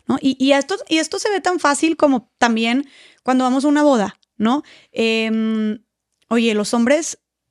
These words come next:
y yo lo veo con mi novio, yo tengo que usar un vestido diferente cada vez que voy,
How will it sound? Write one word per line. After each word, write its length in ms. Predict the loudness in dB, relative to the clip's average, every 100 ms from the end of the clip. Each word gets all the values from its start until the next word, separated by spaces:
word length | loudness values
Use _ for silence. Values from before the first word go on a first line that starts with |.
| _
y 80 | -6
yo 100 | -2
lo 80 | 0
veo 120 | -2
con 120 | 0
mi 80 | 2
novio, 400 | 2 0 -2 -12 _ -16 -16 -10
yo 80 | -4
tengo 160 | -4 -2
que 80 |
usar 260 | -2 -2 -2
un 100 | 0
vestido 240 | -2 0 -2
diferente 520 | 0 -2 -2 -2 -6 _ _ _
cada 200 | 0 2
vez 160 | 2 0
que 80 | -2
voy, 380 | -2 -2 -4